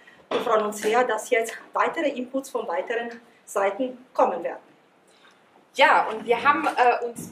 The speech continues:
Speaker 2: äh, wir freuen uns, dass das Podium sehr vielfältig zusammengestellt ist. Also die Idee ist ja auch, dass wir verschiedene Akteurinnen hier zusammenbringen, aus Wissenschaft, Gesellschaft, ähm,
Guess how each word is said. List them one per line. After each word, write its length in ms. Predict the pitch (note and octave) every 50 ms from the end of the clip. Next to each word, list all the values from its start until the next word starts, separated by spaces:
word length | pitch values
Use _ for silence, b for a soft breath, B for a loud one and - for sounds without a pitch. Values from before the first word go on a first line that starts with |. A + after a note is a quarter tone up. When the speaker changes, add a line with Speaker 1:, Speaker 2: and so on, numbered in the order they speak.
| - - - B B B B B B B _
Speaker 2:
äh, 160 | G3+ G#3+ G#3+ G#3+
wir 120 | A#3 A#3
freuen 460 | - - - - D4 C4+ C#4+ F4 F4+ D#4+
uns, 160 | D#4+ D#4+ -
dass 200 | - B3+ C4 -
das 140 | - - -
Podium 420 | - - C#4+ D4+ - C#4 C#4 B3+
sehr 180 | B3+ B3+ - G3
vielfältig 800 | G3 - - A#3+ C#4+ F4+ F4 - - F4+ F4 F4+ F4 E4+ F4 -
zusammengestellt 1000 | - - - D#4+ C#4+ D4 C#4+ D4 D4+ D4+ - - - - C#4 C4+ C#4 C#4 C#4 C#4
ist. 220 | - C4+ C4+ -
Also 240 | - G#3+ - - A4
die 200 | G#3 - - -
Idee 340 | - _ - C#4 D4 D4 -
ist 180 | - - - -
ja 160 | A#3+ - -
auch, 140 | - - -
dass 320 | - A3 A3+ - - -
wir 300 | G#3 A3 A3 G#3+ G#3+ G#3+ B B B B B B
verschiedene 1120 | _ - A3 A3+ - - C#4 D4 D4+ - C4+ C4+ C4+ C4+ C#4 C4+ C4+ C4 C4 C4 C4 C4 C4 B B B B B B _ _ _
Akteurinnen 880 | - G3+ - - - - D#4+ D#4+ D#4 D#4 D4+ D4 D4+ C4+ C#4 C4 B3 B3
hier 140 | C4 C4
zusammenbringen, 1000 | C4 - - A#3 - A#3+ A#3 A#3+ A#3+ A#3 A#3 - - - A#3+ A#3+ A#3 A#3 A#3 A#3
aus 180 | A3+ - - -
Wissenschaft, 600 | D4+ D4 - - C4+ C4 - - B3+ B3+ - _
Gesellschaft, 1120 | C4 B3 - B3 A#3+ B3 A#3+ A#3+ A#3 - - - A#3 A3 A3 A3 A3 A3 A3 - - - -
ähm, 500 | G#3+ G#3+ G#3+ G#3+ G#3+ G#3+ G#3+ G#3+ A3